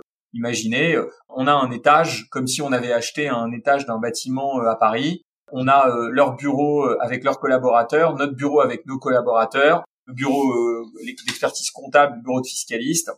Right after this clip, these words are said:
Et finalement, bah, non seulement on peut recevoir les clients en commun dans une salle de réunion,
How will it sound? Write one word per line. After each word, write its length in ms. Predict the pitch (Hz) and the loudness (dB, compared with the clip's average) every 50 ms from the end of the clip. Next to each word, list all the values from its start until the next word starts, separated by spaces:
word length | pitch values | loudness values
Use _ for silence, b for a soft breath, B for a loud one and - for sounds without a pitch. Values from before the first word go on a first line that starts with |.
| _ _ | _ _
Et 140 | - 147 131 | -6 -4 -2
finalement, 540 | 127 - - 147 131 120 120 127 147 160 165 | -2 -2 -2 2 2 2 2 2 2 2 4
bah, 160 | 147 127 120 | 4 2 2
non 160 | 127 147 151 | 2 0 -2
seulement 300 | 147 - 156 156 160 160 | 0 2 2 2 2 0
on 60 | 156 - | 0 0
peut 100 | 139 127 | -2 -2
recevoir 340 | - - 139 135 139 131 | -2 -2 2 4 4 4
les 100 | 131 131 | 4 2
clients 240 | 127 127 147 143 139 | -2 -2 -4 -2 -2
en 80 | 131 123 | -2 -2
commun 400 | 123 - 156 156 151 156 151 147 | 0 2 2 4 4 4 2 2
dans 140 | 139 127 117 | 0 -2 -4
une 180 | - 131 123 | -4 -6 -4
salle 200 | - 131 127 127 | -2 -2 -2 0
de 60 | 127 | 0
réunion, 360 | 123 120 120 120 123 131 147 | 0 0 -2 -2 -2 -2 0